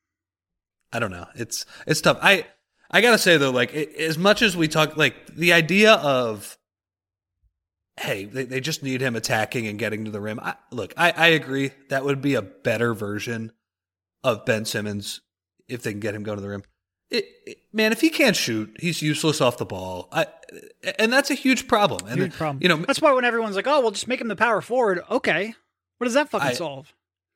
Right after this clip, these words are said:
Speaker 1: I think that that is the most overblown thing in
Speaker 2: Now,
Speaker 1: the world. Yeah,
Speaker 2: look,
Speaker 1: I, I agree
Speaker 2: would
Speaker 1: with
Speaker 2: he,
Speaker 1: you.
Speaker 2: would
Speaker 1: Like,
Speaker 2: he be better if there was a real elite shot creator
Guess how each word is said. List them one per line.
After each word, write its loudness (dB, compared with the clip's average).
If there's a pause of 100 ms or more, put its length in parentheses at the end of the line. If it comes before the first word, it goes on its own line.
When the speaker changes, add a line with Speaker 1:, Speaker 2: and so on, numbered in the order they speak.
(140)
Speaker 1:
I 2
think -4
that -10
that 4
is -4
the -6
most -8
overblown 0
thing -6 (380)
in -4
Speaker 2:
Now, 2
Speaker 1:
the 2
world. 0
Yeah, 4
Speaker 2:
look, 4
Speaker 1:
I, 6
I -
agree 6
Speaker 2:
would 10
Speaker 1:
with 4
Speaker 2:
he, 4
Speaker 1:
you. 0
Speaker 2:
would 2
Speaker 1:
Like, 2
Speaker 2:
he 2
be -2
better 6
if 0
there 2
was 2
a 2
real 2
elite -2
shot 0
creator -2